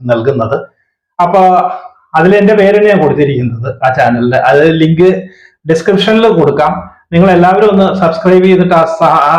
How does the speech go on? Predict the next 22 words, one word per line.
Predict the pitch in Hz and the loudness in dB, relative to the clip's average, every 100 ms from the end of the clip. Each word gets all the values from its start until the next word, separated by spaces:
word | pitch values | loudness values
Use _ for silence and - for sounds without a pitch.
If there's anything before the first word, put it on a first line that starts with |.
| - - - | -2 -8 -4
ചാനലിൽ | 143 143 151 160 | -2 -2 -2 -2
ഒന്ന് | 151 147 | 0 -2
പ്രൊമോട്ട് | 143 127 131 131 | -2 -4 -4 -4
ചെയ്യണം. | 139 139 | -4 0
കറന്റ് | 156 170 | 0 2
അഫയേഴ്സ് | 185 190 185 185 | 0 2 0 0
ഒക്കെയാണ് | 196 202 170 165 | -2 0 0 0
അതിൽ | 147 143 | 0 2
വരുന്നത്, | 143 120 123 120 127 | 2 0 -4 -6 -4
കാരണം | 131 139 | -2 -2
എന്റെ | 165 | -2
സബ്ജക്ട് | 151 143 - - 143 | -6 -8 -8 -4 -2
അതാണ്. | 135 127 175 _ _ _ _ - | -2 -6 -12 _ _ _ _ -10
അപ്പൊ | 143 165 160 | -4 -2 0
അതൊക്കെ | 151 160 170 170 170 - 151 | 0 -2 0 0 0 -4 -2
അതിനോട് | 156 165 170 | 0 2 2
ബന്ധപ്പെട്ട് | 151 139 135 127 | 0 -2 -2 0
ഇതിൽ | 156 202 208 | 0 2 2
ഞാൻ | 190 185 | 0 0
കൂടുതലായിട്ട് | 160 165 175 165 160 185 185 - - _ | 0 0 2 0 0 -2 -4 -8 -20 _
വീഡിയോസ്, | 143 151 160 160 160 180 175 143 | -4 0 2 2 0 0 0 0
അതായത് | 147 143 143 156 | 0 0 0 0